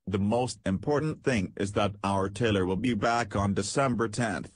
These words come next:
The fans know that the last time we saw Taylor was for the wedding of Hope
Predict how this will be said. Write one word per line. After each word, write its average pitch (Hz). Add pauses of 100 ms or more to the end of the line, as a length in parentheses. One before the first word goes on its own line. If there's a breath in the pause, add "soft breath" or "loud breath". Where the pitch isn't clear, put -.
(760)
The -
fans 104
know 117
that 90
the 104
last 104
time 170
we 127
saw 101
Taylor 101
was 95
for -
the 104
wedding 120
of 98
Hope 120